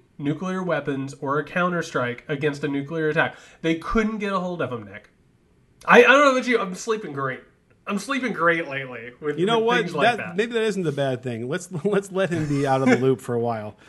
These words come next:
Speaker 2: Seriously, right? I, I wish he'd play golf the rest of the rest of his term. Wouldn't that be great?
Speaker 1: It'd be great. It'd
Speaker 2: Just
Speaker 1: be
Speaker 2: play
Speaker 1: great.
Speaker 2: golf the whole, every day, all day.
Speaker 1: Let him
Speaker 2: That'd
Speaker 1: do
Speaker 2: be
Speaker 1: it.
Speaker 2: fine with
Speaker 1: I'm,
Speaker 2: me.
Speaker 1: I'm sure he'd be happy with that. He'd be happy with that. He doesn't like this job. He hates this job.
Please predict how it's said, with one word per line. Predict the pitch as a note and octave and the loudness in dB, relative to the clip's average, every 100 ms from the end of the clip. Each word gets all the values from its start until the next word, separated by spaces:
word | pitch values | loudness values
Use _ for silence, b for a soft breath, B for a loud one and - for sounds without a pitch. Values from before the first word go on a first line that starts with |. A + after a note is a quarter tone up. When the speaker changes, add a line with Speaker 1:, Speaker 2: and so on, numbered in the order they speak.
| B | B
Speaker 2:
Seriously, | - F3+ F#3+ E3 B2+ A#2 | -6 2 4 4 -2 0
right? | C3 D#3 | 2 2
I, | E3+ F#3+ | 0 0
I | |
wish | B3 D4 | -2 -2
he'd | D4+ | -4
play | C4+ A#3+ | -2 0
golf | A3 A3+ G#3+ | 2 2 2
the | |
rest | A3 A3 | 0 0
of | G#3 | 2
the | G3 | 2
rest | G3 G3+ G3 | 2 -2 -2
of | |
his | F#3 F3 | -6 -2
term. | G#3 B3 C#3 A2+ | -2 -2 -4 -4
Wouldn't | D3+ | -4
that | E3+ E3 | -4 -4
be | |
great? | D3+ D3 | -4 -2
Speaker 1:
It'd | A#3 | -2
be | F3 | -2
great. | D#3+ B2+ - B B B _ - | -2 -4 -6 B B B _ -10
It'd | E3 | -4
Speaker 2:
Just | G#3 | 0
Speaker 1:
be | |
Speaker 2:
play | A#3 | 2
Speaker 1:
great. | A3+ | 4
Speaker 2:
golf | A#3 E3+ - - | 2 2 -2 -10
the | E3 | -10
whole, | - G3 G3+ | -4 -2 0
every | F#3 G#3+ | -2 0
day, | G3 F3+ F3+ E3 B B B | 2 2 2 -2 B B B
all | - C#3+ | -4 -2
day. | C3 F#2+ - _ _ _ _ _ _ _ _ | -2 -8 -16 _ _ _ _ _ _ _ _
Speaker 1:
Let | E3+ D3 | 0 0
him | C#3 | 2
Speaker 2:
That'd | D#3 | -2
Speaker 1:
do | D#3 | -2
Speaker 2:
be | |
Speaker 1:
it. | D3+ | -4
Speaker 2:
fine | C#3+ | 0
with | C#3 | 2
Speaker 1:
I'm, | A#3 | 2
Speaker 2:
me. | |
Speaker 1:
I'm | C4+ | 2
sure | C#4+ D4 | 2 4
he'd | D4+ E4+ | 4 2
be | C#4 | 0
happy | C#3 B2 | 0 -2
with | A2+ | -10
that. | G#2 - | -14 -6
He'd | D4+ | -4
be | F#4+ C4+ | -2 -2
happy | C3 A2+ | -4 -8
with | G#2+ | -14
that. | A#2 | -10
He | F#3 | -6
doesn't | E4+ E4+ A3 | -6 -6 -8
like | B2+ | -8
this | - - | -8 -10
job. | - - - F#3 - | -12 -10 -10 -12 0
He | E4 | 2
hates | F4 F4+ | 2 0
this | - F#3 | -4 -6
job. | - C3 - | -6 -12 -12